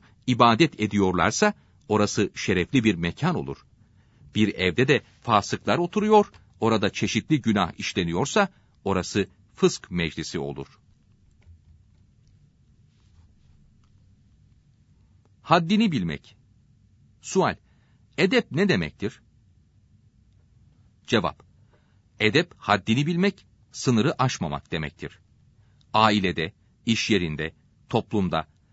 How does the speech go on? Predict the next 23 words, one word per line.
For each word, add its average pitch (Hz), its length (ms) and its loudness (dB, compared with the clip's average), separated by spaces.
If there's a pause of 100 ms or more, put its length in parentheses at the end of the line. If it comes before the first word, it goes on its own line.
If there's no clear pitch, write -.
herkesin 202 540 0
bir 165 120 0
sınırı 139 420 0
vardır. 71 420 -8 (800)
Bütün 247 240 0
sıkıntı 160 480 -2
ve 123 80 2
geçimsizlikler 104 920 -2 (260)
hep - 200 2
haddi 147 380 2
aşmaktan 147 540 0
kaynaklanır. 78 640 -4 (880)
Herkes 196 440 2
haddini 135 460 0
bilip 90 240 -4 (160)
sınırı 196 440 2
aşmazsa, 131 600 -4 (340)
mesela 165 420 2 (220)
evin 165 240 4
hanımı 139 400 0
da, 92 160 -2 (300)
erkek 113 460 2
de 92 120 2